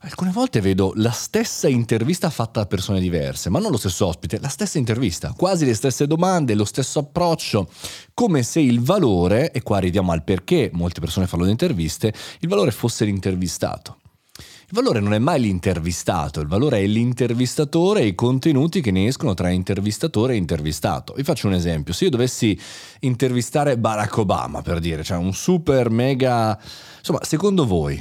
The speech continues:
e la mettessi su YouTube, quante visualizzazioni farebbe?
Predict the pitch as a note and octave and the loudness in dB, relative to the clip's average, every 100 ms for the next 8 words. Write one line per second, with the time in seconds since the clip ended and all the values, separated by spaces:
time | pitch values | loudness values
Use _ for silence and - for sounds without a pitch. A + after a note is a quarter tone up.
0 | - - D3 D3+ D3 A#2+ A2+ G#2 - D#2 | -8 -6 -4 -2 -2 0 0 0 0 -4
1 | C#2 - G#3 A3 G#3+ G3+ D#3 C3 A#2+ G#2 | -4 -4 0 0 2 2 2 4 4 4
2 | G#2+ - B2 A#2 G#2+ G2+ F#2+ F2+ _ G2+ | 0 0 2 2 2 2 2 -2 _ -8
3 | - F#2+ D2 C2 C2+ | -2 -2 -2 -8 -12